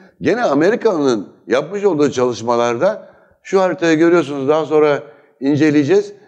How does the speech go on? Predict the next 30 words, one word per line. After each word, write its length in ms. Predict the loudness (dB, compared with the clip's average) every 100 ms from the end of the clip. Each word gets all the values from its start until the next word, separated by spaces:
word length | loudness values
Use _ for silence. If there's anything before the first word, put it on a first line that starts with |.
| _ -6
Bu 180 | 0 0
da 40 |
o 160 | 2 2
yıllarda 580 | 2 2 2 2 0 0
basılmış 520 | -4 -4 -10 -10 -2
ve 60 |
anlatılan 600 | -2 -2 -4 -2 -2 -2
bir 60 | -4
şey. 260 | -2 0 2
Yani 240 | 0 0
on 140 | -2
yedinci 360 | 0 0 -2 0
yüzyıl 360 | 0 2 2 0 -6 -20 -8
Osmanlı 440 | -6 -2 -2 -2
haritası. 340 | -2 -6 -8 -2
Daha 160 | 0
sonra 260 | 2 0 2
detaylı 340 | 0 0 -2
bir 60 | -2
şekilde 340 | -4 -2 0 -2 -8 -20 -6
anlatacağız. 580 | -2 -2 -2 -2 -2 -4 -10 _ _ _
Ha, 220 | -6 -4
burada 600 | 0 0 2 0 -2 -10 -20 _ _ -10
gene 420 | -2 -2 0 -2 -4 -16 _ _ _ _
bin 260 | -8 -6 -2
dokuz 340 | -2 0 -2
yüz 260 | -2 -8 -2 -2 -4 -20 _ -6
doksan 340 | -6 -4 -4 -4
sekiz 360 | -4 -6 -4
Monaco, 720 | -2 0 2 0 0 -2 -2